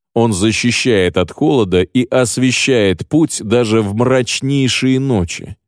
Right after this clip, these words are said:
Этим огнем стал Банни, самая светлая часть ее жизни. Ее тепло. Ей нравилось быть с ним. Ей нравилось быть такой, какой она становилась только с ним.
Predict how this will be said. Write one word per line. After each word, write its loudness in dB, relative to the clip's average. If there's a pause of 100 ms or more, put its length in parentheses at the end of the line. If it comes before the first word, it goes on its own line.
(560)
Этим 2
огнем 0
стал 0
Банни, 0
самая 0
светлая 0
часть -2
ее 0
жизни. -4 (560)
Ее 2
тепло. -2 (440)
Ей 2
нравилось 2
быть 0
с -10
ним. -16 (360)
Ей 2
нравилось 2
быть -2
такой, 0
какой 0
она 0
становилась 0 (140)
только 0
с -8
ним. -6